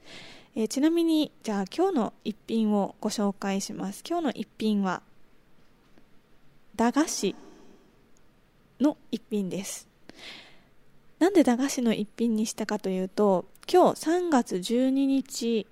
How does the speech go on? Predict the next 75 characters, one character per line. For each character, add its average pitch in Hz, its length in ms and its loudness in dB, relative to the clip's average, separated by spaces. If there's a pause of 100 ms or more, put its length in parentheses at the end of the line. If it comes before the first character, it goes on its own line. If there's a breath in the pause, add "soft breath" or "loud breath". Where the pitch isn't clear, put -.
は 277 220 6 (420)
駄 262 140 4
菓 381 140 2
子 339 180 -2
の 233 140 2
日 - 280 -6 (200)
ら 214 120 -2
し 202 280 -4
い - 20 -4
で 180 160 -8
す。 - 240 -18 (800 loud breath)
な 339 120 -2
ん 392 40 -8
で 302 100 4
駄 233 120 2
菓 233 120 2
子 226 120 0
の 202 120 6
日 202 120 -2
だ 196 100 0
っ 190 40 -4
た 190 140 -4
ん 175 60 -2
だ 170 100 -2
ろ 165 100 -4
う。 - 60 -6
ま 240 100 4
あ、 - 20 2
こ 311 120 4
れ 370 60 6
は 349 60 6
ち 381 100 0
ょ - 0 -
っ - 20 4
と 214 120 0
後 226 240 0
ほ 320 160 4
ど 311 120 4
調 302 260 2
べ 320 120 4
て 277 100 0
か 247 160 0
ら 208 120 2
ご 208 120 4
紹 247 200 -2
介 233 200 2
し 233 100 -6
ま 214 140 2
し - 80 -2
ょ 202 60 2
う 185 40 -4
か。 - 200 -4 (960 loud breath)
え 233 100 2
ー、 - 20 2
と 302 100 4
い 330 60 8
う 320 60 2
こ 302 100 4
と 240 120 4
で、 208 240 4
え - 20 4
ー、 - 20 2
今 190 80 -2
日 285 80 4
は 226 80 6
皆 262 220 2
さ 330 160 0
ん 277 100 -2
か 208 120 2
ら 180 180 0
駄 262 140 4
菓 381 120 6
子 339 160 -2
の 226 220 0 (420)
一 226 120 0